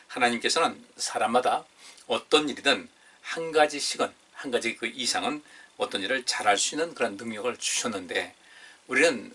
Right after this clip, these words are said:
그 하나님께서 우리에게 베푸신 은혜, 우리에게 주신 그 은사, 그러니까 은사라는 것은 내가 그 은사를 갖고서 누군가에게 과시하고 자랑하라는 것이 아니라, 그 은사를 통해서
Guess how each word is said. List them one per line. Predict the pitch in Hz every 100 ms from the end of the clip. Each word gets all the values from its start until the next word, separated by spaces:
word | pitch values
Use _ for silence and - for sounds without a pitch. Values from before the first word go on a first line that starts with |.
| -
그 | 143 135
하나님께서 | - 160 147 151 156
우리에게 | 147 143 -
베푸신 | 139 - - 147
은혜, | 110 110 - -
우리에게 | 123 120
주신 | 117 - -
그 | 113 107 -
은사, | 123 117 - - 101 - - - _
그러니까 | 135 120 123 -
은사라는 | 135 147 - 101 -
것은 | - 165 123 - - - -
내가 | - 160 -
그 | 143 127
은사를 | 131 127 123 -
갖고서 | - - 113 - 120
누군가에게 | 120 123 113 107 107 131
과시하고 | - 110 101 - - 101 - -
자랑하라는 | - - 107 104 101 101
것이 | 104 -
아니라, | - 127 127 - - - -
그 | 139 139 123
은사를 | 131 135 147 147
통해서 | 127 113 - 170 170